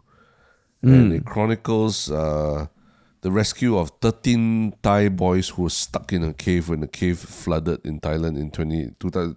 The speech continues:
Speaker 1: twenty thousand, uh, twenty eighteen. Uh, I don't know if you remember that whole episode,
Speaker 2: Oh, of
Speaker 1: lah.
Speaker 2: course.
Speaker 1: Remember?
Speaker 2: Yeah, I remember, I
Speaker 1: The
Speaker 2: remember,
Speaker 1: thirteen,
Speaker 2: yeah.
Speaker 1: twelve Thai boys and the soccer coach, uh, they were trapped in a cave while they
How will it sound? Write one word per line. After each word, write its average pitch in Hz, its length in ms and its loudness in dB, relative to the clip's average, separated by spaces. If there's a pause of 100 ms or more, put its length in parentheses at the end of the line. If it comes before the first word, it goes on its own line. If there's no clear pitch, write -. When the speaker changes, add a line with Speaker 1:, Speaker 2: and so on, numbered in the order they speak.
Speaker 1:
twenty 92 280 -2
thousand, 80 300 -4
uh, 95 120 2
twenty 104 260 -2
eighteen. 87 340 -4 (1120)
Uh, 76 460 -4
I 85 40 -2
don't 101 140 2
know 120 80 4
if 95 80 2
you 90 80 0
remember 90 320 2
that 82 120 0
whole 85 220 2
episode, - 320 -2
Speaker 2:
Oh, 165 80 2
of 71 60 -2
Speaker 1:
lah. 69 80 -4
Speaker 2:
course. 185 400 -4
Speaker 1:
Remember? 170 280 2
Speaker 2:
Yeah, 156 200 2
I 107 40 -2
remember, 120 340 0
I - 20 2
Speaker 1:
The 101 60 2
Speaker 2:
remember, 98 220 0
Speaker 1:
thirteen, 104 200 2
Speaker 2:
yeah. 113 140 0
Speaker 1:
twelve 131 260 2
Thai 117 160 4
boys 104 300 2
and 82 160 2
the 80 80 0
soccer - 340 -2
coach, - 320 -6
uh, 73 100 2
they 73 100 -2
were 78 120 0
trapped - 320 -4
in 80 140 -2
a 76 80 -4
cave 85 360 0
while 82 180 0
they 78 200 -2